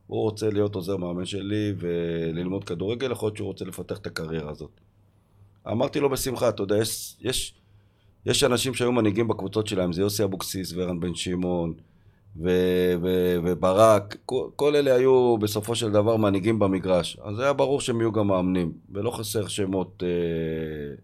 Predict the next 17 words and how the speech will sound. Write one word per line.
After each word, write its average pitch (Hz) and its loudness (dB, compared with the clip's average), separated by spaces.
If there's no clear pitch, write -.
שהיו 95 0
בעבר. 87 2
כמובן 120 2
שנתתי 117 0
לו 104 4
את 101 -2
האפשרות, 87 -4
וזהו. 139 2
וכשהגעתי 123 2
לאשדוד, 139 4
אני 120 2
ישר 120 4
ראיתי 127 4
את 120 -2
הפוטנציאל 101 -2
שיש 98 -4
באלי. 90 0